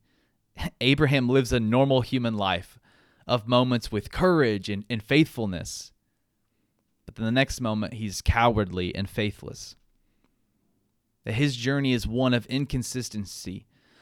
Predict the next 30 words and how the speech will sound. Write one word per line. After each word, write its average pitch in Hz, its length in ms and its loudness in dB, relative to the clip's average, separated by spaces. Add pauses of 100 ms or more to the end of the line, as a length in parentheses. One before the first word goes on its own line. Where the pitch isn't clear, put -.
(120)
trying 139 340 0
to 131 160 2
grab 123 640 2
God's 110 320 4
blessing 117 680 0 (500)
without 127 380 0
trusting 113 480 -4
God's 107 360 0
timing 113 440 -4
to - 100 -6
provide 113 400 -2
for - 140 -14
him. - 180 -16 (2000)
So - 120 -4
as 131 140 2
we've, 147 220 4
we've 131 160 -2
looked 165 160 2
at 147 40 2
his 131 120 -4
life, 127 200 4 (280)
I'm 147 80 -2
just 151 120 -2
gonna 208 140 4
do 160 320 4
a, 127 200 2
a 135 60 2
short 160 600 2
list, 117 580 0
a, 98 180 -8